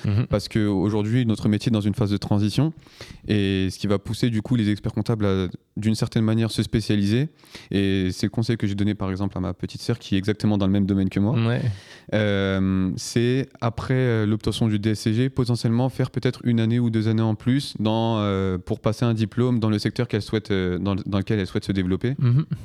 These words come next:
Speaker 2: Et elle, par exemple, bah, elle est, elle aime beaucoup le droit. Alors effectivement, on a une, on a une, on a une formation dans le droit, mais c'est pas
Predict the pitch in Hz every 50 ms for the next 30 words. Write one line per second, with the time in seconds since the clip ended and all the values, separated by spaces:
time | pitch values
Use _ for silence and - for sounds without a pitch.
0 | - - 95 95 107 113 110 - 104 101 110 117 113 104 101 98 95 95 95 92
1 | 92 95 92 92 82 - - 104 104 104 107 110 120 120 - - 120 113 110 110
2 | 120 135 147 - - 107 104 107 107 - 110 - - - 113 117 117 113 107 104
3 | 101 101 98 101 95 95 92 92 92 - - - - - - - - - - -
4 | 107 104 101 104 98 98 98 95 92 92 90 - - - - 113 104 104 107 101
5 | - 117 107 110 107 110 110 - - 127 120 120 120 80 - 101 101 104 104 98
6 | 101 110 117 135 135 123 110 107 101 98 104 - - - _ - - -